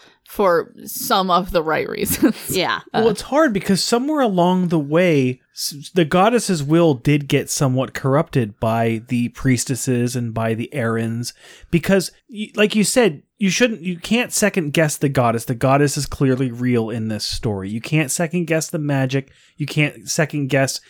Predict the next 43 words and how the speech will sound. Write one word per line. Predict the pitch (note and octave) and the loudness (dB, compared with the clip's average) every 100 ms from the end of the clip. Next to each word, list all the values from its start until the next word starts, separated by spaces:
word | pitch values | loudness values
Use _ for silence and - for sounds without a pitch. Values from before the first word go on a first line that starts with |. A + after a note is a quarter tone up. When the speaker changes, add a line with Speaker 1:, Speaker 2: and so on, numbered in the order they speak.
| _ | _
Speaker 3:
how | - D3+ | 0 0
things | D3+ D3+ | 2 0
are | C3+ | 0
supposed | C3 C#3+ C3 B2 - | -4 -2 0 -2 -2
to | |
be. | B2 D3 | -2 0
There's | G#2+ G2 - | 0 -6 -6
always | A#2 A2+ C3 C#3+ | 0 4 4 2
triplet | - - D3 D#3+ D#3 F3+ | 0 -2 0 2 0 -2
daughters. | D#3 B2+ B2 B2+ B2+ - _ D#3+ | 0 2 2 0 -2 -10 _ -6
They're, | D#3 | -4
they're, | C#3 C#3+ C3+ | 0 2 2
that's | C3+ B2 - - | 2 -2 -2 0
the | C#3 | 2
way | C3 E3+ | 4 4
it's | D#3 - | 2 -4
supposed | - C3+ B2 | -2 -2 0
to | B2 | -6
be. | A#2 D3+ C3 | 2 4 4
But | A2+ - | 2 -2
somewhere | - F3+ F#3+ A3 G#3+ | -2 0 0 0 2
along | F#3+ F3 D#3+ | 4 4 4
the | D3 | 2
line, | C3+ C3+ D3 D3 | 0 2 0 -2
it | C#3 A#2 | -4 0
did | C#3+ D3 | 2 2
get | C#3 C3+ | 2 -4
corrupted. | - C3 B2 - G#2+ F#2+ - | -4 0 0 0 -6 -8 -2
They're | C#3 | -2
making | B2+ C3+ C#3 D3+ C#3+ | 0 0 0 0 0
up | C3 - | -2 -4
rules. | B2+ C3 G#2+ F#2+ F#2+ - | 0 0 0 -4 -10 -6
They're | B2+ B2 A#2+ A#2 _ _ _ - | -2 0 0 -4 _ _ _ -4
making | C#3 D3+ D3+ D3+ C3+ | 2 2 2 0 -2
up | - | -4
stories. | - - - - D#3+ C#3+ G#2+ G2 A2 | -10 -10 -8 2 4 4 0 -8 -4
They're | C3 | -2
making | B2 C#3 C#3+ C#3 | 0 0 0 -2
up | A#2 | -2
history | - A#3 A#3+ - C3+ G#2+ G#2 - _ _ - | -2 0 0 0 0 0 -4 -10 _ _ -4
to | D#3 C#3 | 0 0
continue | C3 B2 D3+ C3+ B2 | -2 0 2 2 0
power. | - D#3+ D3 G#2+ F#2+ | -2 -2 0 -2 -4